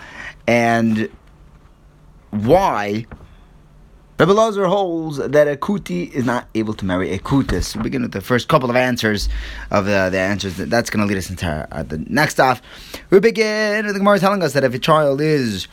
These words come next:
over nine years old, so his bia is considered a, a shma bia, la'alacha, and he's a ger amoini me'avi, a mitzri ademi kuti, and a sin or a halal or a mam-, mamzer. If any of these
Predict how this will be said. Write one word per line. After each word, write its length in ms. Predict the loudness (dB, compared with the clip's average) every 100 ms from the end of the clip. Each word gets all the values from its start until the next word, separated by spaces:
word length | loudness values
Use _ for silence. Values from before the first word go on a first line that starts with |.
| -20 -20 -6 -4
over 200 | 0 2
nine 240 | 2 2
years 180 | 2 0
old, 220 | -2 -2
so 80 | -2
his 100 | 0
bia 260 | 2 4 2
is 180 | 0 -2
considered 500 | -4 -2 -2 -4 -6 -8
a, 60 |
a 20 | -8 -10 -8
shma 380 | -2 2 2 0
bia, 220 | 2 4
la'alacha, 960 | 4 0 -4 -2 -2 -6 -4 -4 -4 -8 -18 -18 -20 -20 -20 -20 -2
and 280 | 2 4 4
he's 140 | 2
a 60 | 4
ger 260 | 4 4 4
amoini 400 | 0 0 0 0
me'avi, 540 | 4 4 4 2 2
a 100 | 0
mitzri 340 | -2 0 0
ademi 280 | 2 2 2
kuti, 500 | -2 -6 0 4 4
and 80 | 2
a 60 | -2
sin 240 | 0 0
or 160 | 0 -4
a 20 |
halal 380 | -2 2 4 4
or 160 | -2
a 20 |
mam-, 380 | -2 -4 -4 -4
mamzer. 680 | 0 2 2 0 0 0 -6 -12 -16 -16 -4
If 140 | -2 2
any 260 | 4 4
of 100 | 2
these 640 | 0 0 2 0 -2 -6